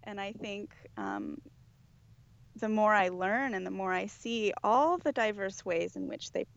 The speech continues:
generously provide everything we need, um, the more in awe and reverence I am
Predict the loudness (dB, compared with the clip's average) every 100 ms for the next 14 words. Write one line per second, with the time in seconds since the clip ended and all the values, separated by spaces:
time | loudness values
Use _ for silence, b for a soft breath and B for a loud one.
0 | -14 2 4 8 6 6 2 0 0 0
1 | 2 2 2 2 2 -2 -4 -6 -4 -2
2 | 0 0 0 -4 B B B B B 0
3 | 0 0 0 2 4 6 6 4 4 4
4 | 6 4 4 2 2 2 0 -2 -8 -20
5 | -20 -20 -4 0 2 4 4 4 0